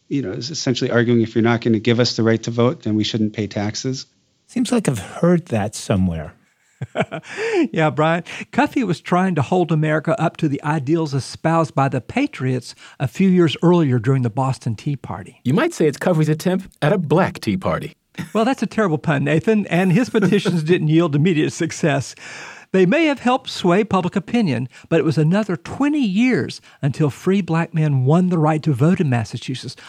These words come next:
Speaker 3: all the way in eighteen hundred.
Speaker 4: Hmm.
Speaker 2: Yeah, uh, two decades is a heck of a long time to wait,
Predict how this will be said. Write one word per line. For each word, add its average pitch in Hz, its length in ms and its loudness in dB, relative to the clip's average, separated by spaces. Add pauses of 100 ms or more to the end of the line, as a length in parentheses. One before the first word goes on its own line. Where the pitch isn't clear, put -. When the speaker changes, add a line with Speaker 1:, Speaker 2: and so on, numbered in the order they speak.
(100)
Speaker 3:
all 190 140 2
the 196 60 -2
way 202 120 0
in 170 100 -6
eighteen 190 340 2
hundred. 156 380 -2 (160)
Speaker 4:
Hmm. 92 180 -10 (580)
Speaker 2:
Yeah, 127 280 2 (260)
uh, 127 220 0
two - 120 2
decades 139 480 0
is 104 140 -6
a 104 80 -4
heck 185 340 -2
of 117 80 2
a 98 60 -2
long 95 200 0
time 92 360 -4
to - 120 -8
wait, 87 380 -6